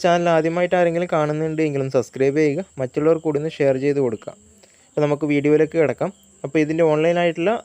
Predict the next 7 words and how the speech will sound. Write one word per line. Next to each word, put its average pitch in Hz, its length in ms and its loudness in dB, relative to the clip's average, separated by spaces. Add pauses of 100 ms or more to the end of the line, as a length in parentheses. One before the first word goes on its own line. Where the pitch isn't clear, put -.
ഏഹ്, 143 160 4
രജിസ്ട്രേഷൻ 156 420 0
സ്റ്റാർട്ട് 143 320 0
ആയിരിക്കുന്നത് 147 400 0
ഇരുപത്തിയൊന്ന് 147 680 0 (160)
ഒൻപത് 139 280 2 (100)
രണ്ടായിരത്തി 131 520 0